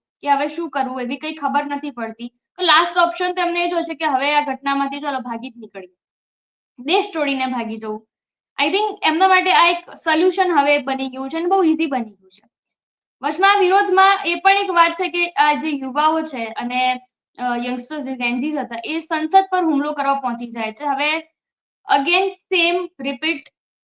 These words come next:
બાંગ્લાદેશ, અફઘાનિસ્તાન, શ્રીલંકામાં પ્રોસેસમાં જે ઘટના બની હતી, સેમ એ જ થયું હતું કે સંસદ ઉપર હુમલો કરવામાં આવ્યો હતો. એટલું ઈઝી છે કે સંસદ ઉપર હુમલો કરવો.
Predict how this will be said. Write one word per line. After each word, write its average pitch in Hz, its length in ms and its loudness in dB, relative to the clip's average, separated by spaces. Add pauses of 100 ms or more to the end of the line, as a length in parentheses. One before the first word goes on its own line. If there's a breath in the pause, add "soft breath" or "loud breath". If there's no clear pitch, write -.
(160)
બાંગ્લાદેશ, 269 560 0
અફઘાનિસ્તાન, 269 680 -4
શ્રીલંકામાં 247 920 -4
પ્રોસેસમાં 233 600 -6
જે 233 120 -8
ઘટના 233 340 -8
બની 226 280 -8
હતી, 233 160 -12 (240)
સેમ 330 400 -2
એ 339 120 0
જ - 100 -10
થયું 330 180 -2
હતું 320 120 -8
કે 339 100 -6
સંસદ 294 380 -6
ઉપર 285 200 -6
હુમલો 254 280 -4
કરવામાં 240 600 -4
આવ્યો 214 220 -10
હતો. 254 440 -14
એટલું 320 280 -2
ઈઝી 294 280 2
છે 359 140 -2
કે 359 100 -4
સંસદ 311 400 -6
ઉપર 285 240 -6
હુમલો 247 280 -4
કરવો. 220 320 -12